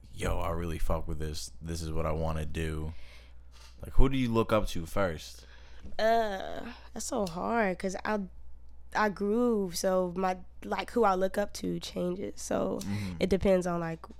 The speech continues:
Speaker 2: like, you, are you talking about at that moment when I was younger or, like, now? 'Cause
Speaker 1: Like, what, what, what kinda changed for you? Like, who did you look up to when you was younger compared to now?
Speaker 2: Well,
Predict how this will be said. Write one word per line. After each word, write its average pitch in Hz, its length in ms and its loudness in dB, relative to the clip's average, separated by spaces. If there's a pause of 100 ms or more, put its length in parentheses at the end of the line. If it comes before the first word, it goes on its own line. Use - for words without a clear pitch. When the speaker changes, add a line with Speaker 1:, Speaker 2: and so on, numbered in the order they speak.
(120)
Speaker 2:
like, 185 240 0
you, 185 180 -6 (160)
are 196 60 2
you 190 100 0
talking 196 220 -2
about 180 180 -2
at 175 60 -2
that 180 180 0
moment 190 320 2
when 185 100 2
I 180 60 0
was 165 160 -2
younger 202 420 -2 (380)
or, 180 220 0
like, 170 180 -8
now? 175 420 -8
'Cause 175 420 -6 (220)
Speaker 1:
Like, 117 120 2
what, 135 240 0
what, 123 280 0
what 123 200 0
kinda 135 300 2
changed 127 340 -2
for - 80 -2
you? 87 100 0
Like, 85 200 0
who 117 140 2
did 107 200 0
you 107 80 2
look 104 120 0
up 104 120 -2
to 107 120 -2
when 92 120 0
you 85 80 -2
was 82 100 -4
younger 90 300 -2
compared 82 400 0
to 73 80 -6
now? 80 380 -4 (460)
Speaker 2:
Well, 196 520 0